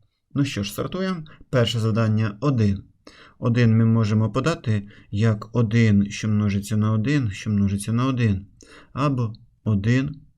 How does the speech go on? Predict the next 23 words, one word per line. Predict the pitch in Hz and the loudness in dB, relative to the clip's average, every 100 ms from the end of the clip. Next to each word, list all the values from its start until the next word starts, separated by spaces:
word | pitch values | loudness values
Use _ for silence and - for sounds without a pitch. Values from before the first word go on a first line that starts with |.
| _ _ | _ _
у | 135 139 | -4 -4
кубі. | 117 101 98 95 - _ _ _ _ _ _ - _ | -2 -2 -2 -6 -10 _ _ _ _ _ _ -20 _
Далі | 104 113 107 107 104 101 - _ | 0 2 2 0 -2 -6 -16 _
двадцять | 104 104 123 - | -6 -2 -2 -4
сім. | - - 101 104 - _ _ | -6 -4 -4 -4 -12 _ _
Двадцять | 117 151 156 | -6 -6 -6
сім — | - 180 170 143 - | -6 -6 -4 -4 -6
це | - 120 123 120 107 | -8 -4 -2 -2 -4
три, | - 120 113 107 101 - - _ | -6 -2 -2 -2 -6 -14 -20 _
що | - 117 | -4 0
множиться | 113 113 107 101 101 - 110 107 101 98 - _ - - | 2 2 2 -2 -6 -8 -4 -2 -2 -4 -12 _ -20 -4
на | 104 107 | 0 2
дев'ять, | 113 151 165 156 139 - _ _ _ | 2 0 0 -4 -4 -12 _ _ _
або | 117 120 104 104 104 101 - _ | 0 0 2 0 0 -2 -12 _
три, | 113 113 107 101 101 _ _ | -2 0 0 -2 -4 _ _
що | - 113 | -10 -4
множиться | 110 107 98 98 110 | -2 0 -2 -4 -4
на | 107 | -4
три | 101 110 101 98 | -4 -2 0 -2
і | 104 | 0
множиться | 101 104 101 98 101 | 0 2 0 -4 -2
на | 101 | -2
три. | 104 143 | -2 -4